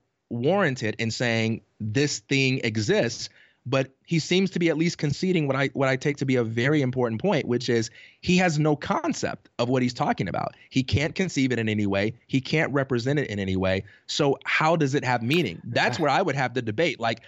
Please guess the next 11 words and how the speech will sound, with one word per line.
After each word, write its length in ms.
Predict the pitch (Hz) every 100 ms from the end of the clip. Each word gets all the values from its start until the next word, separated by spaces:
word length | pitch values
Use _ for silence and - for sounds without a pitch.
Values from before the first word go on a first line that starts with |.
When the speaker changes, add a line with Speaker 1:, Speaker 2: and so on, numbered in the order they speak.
| -
Speaker 1:
I 120 | 135
would 120 | 196 190
have 200 | 175 151
the 80 |
debate 340 | 143 127 139 139
on, 360 | 131 127 120 117 - 120
do 220 | 117 185
you 240 | 214 185 185
even 500 | 175 165 147 135 131
mean 220 | 170 185
anything 680 | 123 101 - 98 98 101